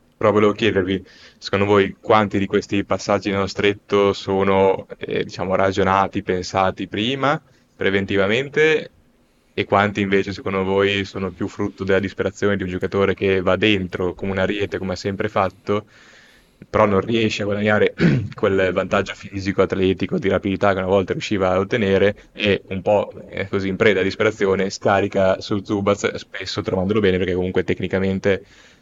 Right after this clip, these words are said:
eh, è un bel passatore e poi anche per volume, cioè, tenta tante volte quella giocata, spesso riesce,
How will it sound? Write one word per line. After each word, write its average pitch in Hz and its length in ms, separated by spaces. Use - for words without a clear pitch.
eh, 87 600
è 101 220
un 92 200
bel 92 140
passatore 98 600
e 92 60
poi 95 160
anche 92 200
per 87 140
volume, 92 300
cioè, 90 160
tenta 101 300
tante 98 240
volte 101 280
quella 95 160
giocata, 95 480
spesso 98 360
riesce, 98 520